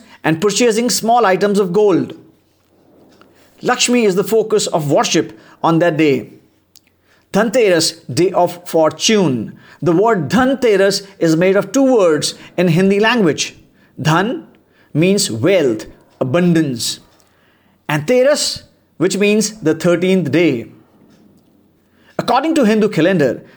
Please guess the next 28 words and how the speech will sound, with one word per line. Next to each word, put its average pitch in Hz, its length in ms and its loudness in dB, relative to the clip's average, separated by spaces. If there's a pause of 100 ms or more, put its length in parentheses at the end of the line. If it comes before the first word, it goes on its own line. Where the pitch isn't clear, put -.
Dhanteras 254 580 0
falls 196 420 0
on 185 80 0
the 180 100 0
thirteenth 214 500 -2
lunar 208 320 2
day 196 340 0 (120)
of - 240 -2
Krishna 254 340 0
Paksha 208 560 0 (300)
dark 185 260 -2
fortnight 180 540 0 (200)
in 214 120 0
the 262 80 0
month 220 260 0
of - 280 -2
Ashwin, 170 500 -2 (100)
which 165 160 0
is 185 140 0
October 175 420 -2
this 160 220 -2
month. 175 340 -2 (1500)
This 240 240 2
is 208 220 0
the 185 80 2
day 170 400 2 (160)
of 160 180 2
wealth, 160 520 0